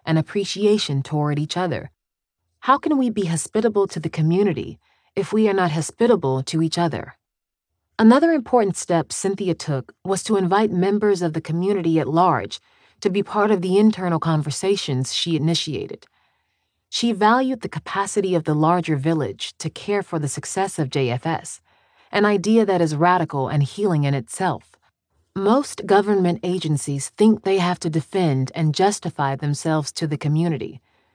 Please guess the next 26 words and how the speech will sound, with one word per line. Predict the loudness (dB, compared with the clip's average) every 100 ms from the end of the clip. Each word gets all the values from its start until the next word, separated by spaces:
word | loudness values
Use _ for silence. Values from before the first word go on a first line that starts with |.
| _ _ _
Cynthia | 0 0 4 4
welcomed | 4 4 2 2 0 0
the | 0
community | 2 2 2 2 2 0
in | -2 -8 -16 _ _ _ _
to | -4
help | 0 0 0
create | 0 2 2 2
an | -2 -2
alternative | -2 -2 2 2 0 -6 -12 _
and | 0 2
more | 4
restorative | 2 0 0 2 4 2 -2
future. | -4 -8 -6 -8 -10 -18 _ _ _
She | -6 0 2
believes | 4 4 2 2 0 -4 -2
that | 2 4
it | 4 2
does | 2 2 -2
take | -2 0
a |
village | 2 2 2 -2 -4
to | -2
raise | 0 0 -2
a |
child | -6 -4 -2 -4 -10